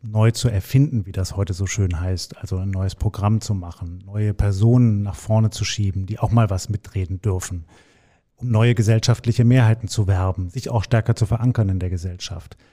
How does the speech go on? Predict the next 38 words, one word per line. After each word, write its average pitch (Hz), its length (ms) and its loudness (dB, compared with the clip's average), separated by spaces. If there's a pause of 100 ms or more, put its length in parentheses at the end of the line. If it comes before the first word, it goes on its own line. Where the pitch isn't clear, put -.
(200)
Deshalb 127 360 2
gibt - 200 0
es 127 120 4
nicht 135 280 4
wenige 135 360 6
in 131 120 2
der 120 100 6
C 123 140 2
D 120 120 4
U, 120 160 4
die 131 160 2
auch 95 140 2
wirklich 127 460 2
im 95 80 4
Hintergrund 120 560 4
sagen, 110 580 2 (380)
vielleicht 113 360 2
wäre 120 80 6
es - 80 0
ganz 131 200 2
gut, 151 200 0
wir 107 120 4
würden 101 180 2
in 104 80 2
die 113 100 2
Opposition 98 680 -2
gehen. 98 260 -6 (380)
Und 113 180 2
insofern 131 720 4
glaube 120 360 4
ich, 117 400 0
die 113 160 4
hätten 113 240 2
das 104 180 2
schon 117 220 4
dringend 120 380 2
mal 98 220 2
nötig, 156 600 2